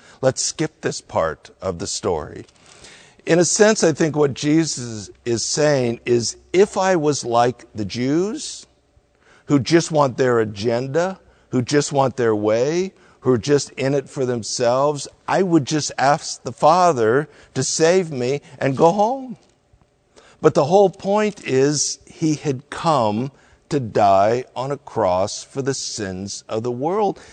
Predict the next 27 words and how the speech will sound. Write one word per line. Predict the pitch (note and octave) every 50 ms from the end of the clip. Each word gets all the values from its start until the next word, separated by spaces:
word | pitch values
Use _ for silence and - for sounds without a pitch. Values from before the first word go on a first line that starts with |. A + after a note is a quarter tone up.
| - -
That | - C3 B2+ B2+ -
was | A#2 A#2+ A2+ -
the | - C#3
point. | - _ - - F3+ F#3+ G#3 G#3 F3+ -
That | C#3 A#2 A2
was | B2 B2+ A#2+ -
the | - D3 D3
purpose. | - - - - F3+ G3+ A3 - - - D#3 - - - - - - -
So | - F3+
he's | D#3+ D3
not | E3+ D#3+ E3 E3+ -
gonna | - D#3+ D3 C3 -
ask | - A#2 B2 C3+ C#3 - - -
the | B2+ A2
Father | - - A#2+ A#2 A#2 A2+ A2+ A#2 G#2+
to | - - - A2
deliver | G#2 F#2+ A#2+ A#2 A#2 A#2+ B2+ C#3 D#3+ F#3 F3+ F#3 F#3 D#3 C3
him, | A#2 A#2 G#2+ G2+ G2+ A#2+ C3+ - - - - - - _
but | - A2 B2 B2 B2+
rather | G#2+ G#2 G#2+ A2+ A2 A2+ A#2 B2 B2+ C3+ C#3+ C#3+ D3 C#3+ - - _
to | - C#3+
fulfill | B2+ - - C3 A#2+ - - - - B2 A#2 A#2 A2+ A#2 B2 B2+ B2+ - - _ _ _
the | - B2
purpose | - - B2+ A2+ G#2+ - - C3+ B2 - -
for | - - - C#3+ B2
which | A2 G2 G#2 G2+ G2 - - - -
he | A#2+ C3